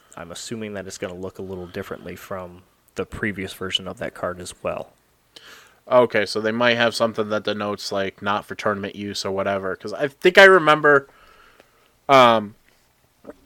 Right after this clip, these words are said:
Speaker 2: if I remember correctly, you know how, uh, Shonen Jump magazines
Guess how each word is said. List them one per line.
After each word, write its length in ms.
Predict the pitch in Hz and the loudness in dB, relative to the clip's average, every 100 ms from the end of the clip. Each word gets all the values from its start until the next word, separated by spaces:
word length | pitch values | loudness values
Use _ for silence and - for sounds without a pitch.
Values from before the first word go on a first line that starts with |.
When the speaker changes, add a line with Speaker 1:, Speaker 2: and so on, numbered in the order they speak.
| _ _ _ - | _ _ _ -10
Speaker 2:
if 120 | - | -2
I 40 | 156 | 2
remember 340 | 156 165 170 | 4 4 6
correctly, 300 | 165 151 123 | 4 4 4
you 60 | 131 | 6
know 100 | 170 | 8
how, 340 | 208 208 185 | 10 10 10
uh, 380 | 175 160 151 143 | 8 10 12 10
Shonen 300 | - 147 151 | 8 4 4
Jump 200 | 123 123 | 4 2
magazines 680 | 135 139 139 135 139 135 - | 4 2 2 0 -2 -4 -8